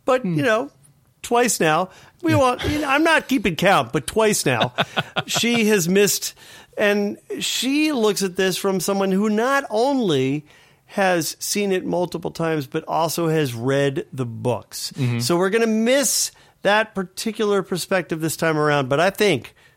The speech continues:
Speaker 1: as we did last time, I think we can carry this along ourselves. And so we're gonna get right into it. So let's start, Anthony, with Ghost of Harrenhal. First of all, am I pronouncing that right?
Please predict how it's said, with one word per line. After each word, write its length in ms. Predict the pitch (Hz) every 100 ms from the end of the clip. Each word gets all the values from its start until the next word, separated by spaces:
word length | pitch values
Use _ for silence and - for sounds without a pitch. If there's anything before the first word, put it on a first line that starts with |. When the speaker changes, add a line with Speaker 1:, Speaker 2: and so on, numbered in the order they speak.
| _ _ _ _ _ -
Speaker 1:
as 260 | 160 185 185
we 120 | 202
did 200 | 175 180
last 280 | 156 151 131
time, 120 | 131
I 80 | 123
think 220 | 123 185
we 120 | 208
can 140 | 196 202
carry 360 | 214 208 202
this 400 | 185 190 - - - _ _ _ _
along 460 | - 170 185 185 180
ourselves. 560 | 175 - 180 175 170 175
And 180 | 165 135
so 100 | 165
we're 140 | 196
gonna 140 | 202 180
get 300 | 180 180 180 - - -
right 440 | 139 170 185 185 -
into 420 | 175 180 160 151
it. 120 | 117 104
So 160 | 160
let's 260 | 165 214 -
start, 600 | - 214 202 190 196 - _ _ _ -
Anthony, 320 | 180 180 190
with 240 | 175 143 -
Ghost 500 | 170 202 214 - - - - - _ -
of 420 | 190 190 185 170 - _ -
Harrenhal. 720 | 190 190 175 180 151 135 107
First 300 | 98 185 -
of 60 | 185
all, 180 | 185 180
am 180 | - 160
I 120 | 156
pronouncing 440 | 160 160 170 180 175
that 100 | 175
right? 220 | 175